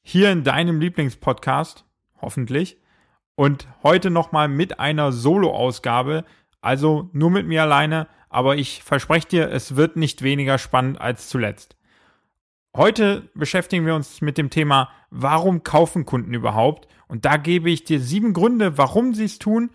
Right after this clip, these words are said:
Und diese Gründe kannst du dann nutzen als kleine Geheimwaffe, um dein zukünftiges Produkt und deine Dienstleistung noch erfolgreicher zu machen oder dann auch überhaupt erfolgreich am Markt zu positionieren.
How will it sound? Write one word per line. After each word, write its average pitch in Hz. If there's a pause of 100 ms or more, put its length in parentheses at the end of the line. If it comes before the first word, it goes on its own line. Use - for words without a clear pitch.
(220)
Und 139
diese 240
Gründe 214
kannst 160
du 170
dann 190
nutzen 208
als -
kleine 185
Geheimwaffe, 170 (280)
um 143
dein 185
zukünftiges 175
Produkt 180
und 143
deine 185
Dienstleistung 165 (320)
noch 175
erfolgreicher 180
zu -
machen 151 (280)
oder 190
dann 165
auch 151 (160)
überhaupt 175
erfolgreich 151
am 131
Markt 131
zu 143
positionieren. 113